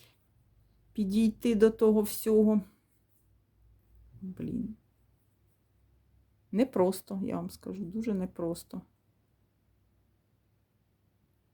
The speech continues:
Так от понад квітоносом намагаюся теж трішечки прорізати. Ну що, відламається?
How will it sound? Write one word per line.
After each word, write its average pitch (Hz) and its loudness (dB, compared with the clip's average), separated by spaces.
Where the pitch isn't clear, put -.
Так - -16
от 185 -16
понад 208 -4
квітоносом 190 -6
намагаюся 185 -4
теж 180 -12
трішечки 185 -10
прорізати. 180 -4
Ну 175 -12
що, - -14
відламається? 202 -4